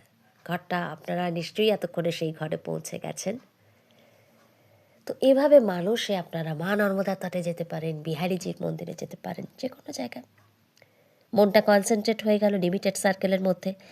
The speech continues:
এটা হচ্ছে সংক্ষেপে স্মরণ মননের পদ্ধতি। এরই আর একটা পদ্ধতির নাম হচ্ছে লীলা অনুসরণ। মনে মনে ঈশ্বরের বা কোনো অবতারের লীলা বা জীবনের কোনো ঘটনা চিন্তা করা,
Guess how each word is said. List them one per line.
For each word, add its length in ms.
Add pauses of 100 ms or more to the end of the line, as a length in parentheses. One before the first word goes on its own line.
(320)
এটা 200
হচ্ছে 240
সংক্ষেপে 480
স্মরণ 420
মননের 400
পদ্ধতি। 500 (1700)
এরই 440
আর 160
একটা 240
পদ্ধতির 520
নাম 280
হচ্ছে 280
লীলা 500
অনুসরণ। 560 (280)
মনে 220
মনে 340
ঈশ্বরের 480 (100)
বা 100
কোনো 360
অবতারের 500
লীলা 420 (600)
বা 60
জীবনের 540
কোনো 240
ঘটনা 420
চিন্তা 440
করা, 360